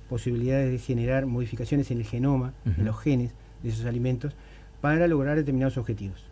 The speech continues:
Speaker 2: Ujú.
Speaker 1: Y esa incorporación genera un genoma distinto,
Speaker 2: Ajá.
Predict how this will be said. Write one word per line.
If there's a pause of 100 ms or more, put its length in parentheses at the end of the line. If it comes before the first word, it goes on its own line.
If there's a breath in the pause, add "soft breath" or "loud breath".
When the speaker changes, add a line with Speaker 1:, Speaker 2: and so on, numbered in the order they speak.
(160)
Speaker 2:
Ujú.
Speaker 1:
Y
esa
incorporación (400 soft breath)
genera (220)
un
genoma
distinto, (160)
Speaker 2:
Ajá.